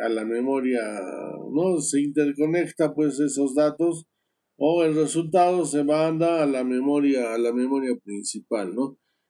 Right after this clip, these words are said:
Entonces, principalmente para poder utilizar, un, para que, esa sería la organización funcional, ¿no? De una computadora vectorial, ¿no? A partir de la unidad de control escalar,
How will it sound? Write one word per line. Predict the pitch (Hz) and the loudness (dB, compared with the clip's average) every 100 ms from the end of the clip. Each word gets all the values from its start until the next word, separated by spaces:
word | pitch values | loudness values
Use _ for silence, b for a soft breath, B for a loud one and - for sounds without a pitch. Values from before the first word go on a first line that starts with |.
| _ | _
Entonces, | 131 139 156 151 143 | -2 2 4 2 0
principalmente | 170 170 160 165 208 202 202 196 196 214 214 | 2 2 0 0 2 4 2 2 4 4 4
para | - 156 147 147 | 2 2 2 2
poder | 143 165 180 | 2 4 6
utilizar, | 170 156 147 143 170 175 | 4 2 0 2 2 2
un, | 160 - - 165 160 - - | 0 -6 -6 -6 -6 -6 0
para | 139 135 | 2 2
que, | 131 139 135 127 - - 143 | 2 2 2 -4 -6 -2 2
esa | 156 175 180 | 4 4 2
sería | 160 165 175 165 | 2 4 4 6
la | 147 | 4
organización | 135 135 139 127 143 156 170 | 2 0 0 2 0 2 0
funcional, | 156 185 220 - 175 180 190 190 _ _ _ _ _ _ _ | 0 0 0 0 2 4 2 0 _ _ _ _ _ _ _
¿no? | 143 175 220 190 131 | 0 2 2 -2 0
De | 127 | 2
una | 147 165 165 170 202 185 - - - - - | 2 2 2 2 2 -2 -10 -18 -20 -20 -4
computadora | 120 120 127 139 147 147 139 | -2 -2 0 2 4 4 2
vectorial, | 139 - 185 208 175 143 | 0 2 4 4 4 2
¿no? | 170 175 | 2 2
A | 147 | 2
partir | 151 147 175 | 2 4 4
de | 170 | 4
la | 151 | 4
unidad | 139 143 160 170 | 4 4 4 4
de | 165 | 2
control | 143 147 160 170 | 0 0 0 2
escalar, | 160 - 180 190 202 202 | 0 2 4 4 4 0